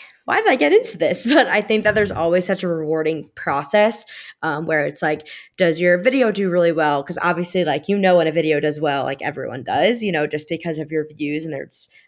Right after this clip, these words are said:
obviously stuff like that. Um, but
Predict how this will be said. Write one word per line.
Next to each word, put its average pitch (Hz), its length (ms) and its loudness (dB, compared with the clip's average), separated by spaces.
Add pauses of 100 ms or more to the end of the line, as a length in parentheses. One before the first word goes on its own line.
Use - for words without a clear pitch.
(120)
obviously 151 420 -6
stuff 151 240 -10
like 131 160 -12
that. 175 320 0 (400)
Um, 156 340 0 (100)
but 165 320 0